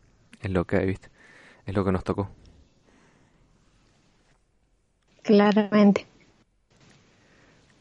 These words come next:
Speaker 1: Bueno, em, ¿qué te encontrás? ¿Tu vida bien? ¿Todo tranquilo?
Speaker 2: Eh, sí, tranquilo.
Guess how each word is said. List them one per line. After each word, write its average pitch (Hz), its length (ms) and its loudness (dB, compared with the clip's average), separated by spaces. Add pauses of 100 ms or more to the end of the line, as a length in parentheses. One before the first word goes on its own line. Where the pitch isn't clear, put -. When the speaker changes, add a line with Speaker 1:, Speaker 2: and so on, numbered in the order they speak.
(520)
Speaker 1:
Bueno, 143 420 -4
em, 117 600 -4 (840)
¿qué 139 140 -6
te 143 120 -6
encontrás? 123 440 -4
¿Tu 107 120 -4
vida 113 200 2
bien? 147 420 0 (480)
¿Todo 107 160 -6
tranquilo? 135 600 -4 (2000)
Speaker 2:
Eh, 247 680 6
sí, 403 420 6
tranquilo. 240 540 4